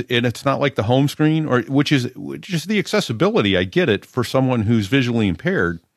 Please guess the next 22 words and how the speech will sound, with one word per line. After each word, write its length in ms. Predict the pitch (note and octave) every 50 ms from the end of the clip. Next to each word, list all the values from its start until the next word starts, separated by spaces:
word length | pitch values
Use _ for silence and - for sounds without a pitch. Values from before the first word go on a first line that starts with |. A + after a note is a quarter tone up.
| _ _ _ _ _ _ _ _
trying 220 | - C#3+ C#3 C3+ C3
to 140 | B2 A2 -
navigate 800 | - - - - - - - D3+ C3+ B2+ A#2+ B2+ A#2+ B2 B2 A2+
around 320 | A2+ A#2 A#2 A#2 A2+ A2
on 120 | G#2+ G#2 G2+
their 100 | F#2+ F#2
screen, 320 | - - C3+ D3 D#3 A#2
and 100 | F2+ F#2
when 100 | F#2+ F#2
they 100 | F#2 F2
touch 380 | - - G#2+ G2 - - - - _ _
certain 220 | - A2 G#2 - -
parts 200 | G2 G2 - -
of 60 | F#2
the 60 | D#2+
screen, 500 | - - D3+ D#3+ D#3 A#2 G2+ G#2+ G#2 F#2 - _ _ _ _ _ _ _ _ _ _ _ _ _ _
it 120 | - B2 A2+
will 200 | C#3 B2+ A2 G#2+
read, 340 | G#2+ C3+ D#3+ D#3+ B2 G#2+ G#2
"Hey, 220 | G2+ B2 A#2 G#2
this 220 | G2 A2 A2 -
is 320 | A2 A2 A2 - - -